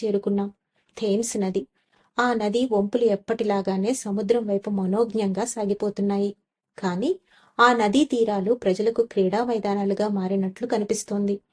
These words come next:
ఇక్కడ మళ్లీ అసహ్యకరమైన మురికి అనేది కనిపించడం లేదు. నీటి అంచుల వెంబడి క్లబ్ హౌసులు, తోటలు ఉన్నాయి. చిన్న చిన్న కృత్రిమమైన ఇసుకతో కూడిన బీచ్ల అంచుల చుట్టూ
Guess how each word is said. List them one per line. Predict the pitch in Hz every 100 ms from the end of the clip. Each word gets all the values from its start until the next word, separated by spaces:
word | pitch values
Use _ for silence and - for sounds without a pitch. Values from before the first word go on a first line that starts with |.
| _ _ _ _ _
ఇక్కడ | 320 311 294
మళ్లీ | 254 202 220 233 226 - _ _ -
అసహ్యకరమైన | 233 - 269 302 254 226 214 214
మురికి | 214 202 226 233 262
అనేది | 220 202 208
కనిపించడం | 233 202 208 202 208 202
లేదు. | 190 190 196 - _ _ _ -
నీటి | 202 226 240 240
అంచుల | 196 190 226 208
వెంబడి | 190 196 196 208 226
క్లబ్ | 196 175
హౌసులు, | 180 202 196 185 202 233
తోటలు | 202 185 185 196
ఉన్నాయి. | 233 190 202 202 202 - _ _ _ -
చిన్న | 302 320
చిన్న | - 262
కృత్రిమమైన | 233 226 - 254 247 220 208
ఇసుకతో | 208 196 190 - 247 240
కూడిన | 233 214 208
బీచ్ల | 185 202 214 - 226
అంచుల | 196 190 190 208
చుట్టూ | - 185 - 339